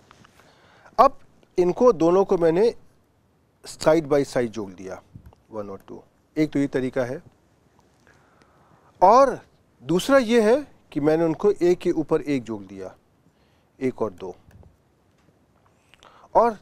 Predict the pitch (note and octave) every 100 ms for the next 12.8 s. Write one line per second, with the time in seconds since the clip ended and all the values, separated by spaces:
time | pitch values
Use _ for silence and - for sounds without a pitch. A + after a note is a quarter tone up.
0 | - _ _ _ _ G#3 A#3 - E4 -
1 | F#3 - G3 D#3+ E3+ F3+ C#3 G3 - -
2 | - _ _ _ G#3+ A#3+ A3+ - - C#3+
3 | F#3 B3 A#3 G#3+ G#3 D3 D#3 A3 B3 D#3
4 | D#3+ F3+ E3+ C3+ D3 G3 - F3 E3+ -
5 | G3+ G#3+ D#3+ F3 G3+ _ _ - _ -
6 | C#4 E4 A#3+ F#3+ A#3 - - E3+ - G#3+
7 | - C#3+ E3+ B3+ F3+ D3+ D3+ D3 E3+ D3+
8 | A#2 C#3 - _ _ _ _ _ _ -
9 | - A#3 D#4 C#4+ E3 F3+ A#3 F#3+ E3 F#3
10 | G3+ A3+ C#3+ D3+ F3+ F#3+ - F#3 B2 D3+
11 | A#3 B3+ - G2 D3 D3+ F#3 F3 C#3 C#3+
12 | F#3 - E3+ - A3 A#3+ -